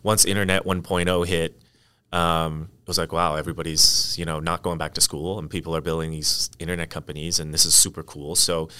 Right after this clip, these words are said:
let's figure out if there's cool stuff to do." So that's really, I think, what drew me a little bit more into the tech side.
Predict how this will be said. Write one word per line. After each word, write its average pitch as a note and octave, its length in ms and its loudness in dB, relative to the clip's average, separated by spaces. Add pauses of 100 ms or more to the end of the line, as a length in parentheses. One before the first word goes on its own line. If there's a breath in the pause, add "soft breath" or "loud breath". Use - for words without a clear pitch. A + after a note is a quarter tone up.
(300 loud breath)
let's F#2 140 2
figure E2+ 260 -2
out D#2+ 140 0
if D2 100 -8
there's - 260 -4 (120)
cool D#2+ 280 -8
stuff - 260 -2
to D2 100 -12
do." D#2+ 360 -4
So E2 280 2
that's A2+ 400 2
really, G2 240 0
I D#2 60 -2
think, - 200 -8
what D#2+ 140 -8
drew E2+ 200 -4
me D#2+ 280 -8 (460 loud breath)
a F#2 80 -4
little F2+ 180 -2
bit D#2+ 140 -4
more E2 400 -2
into D#2+ 520 -4
the D2 140 -10
tech - 260 -6
side. C#2 560 -2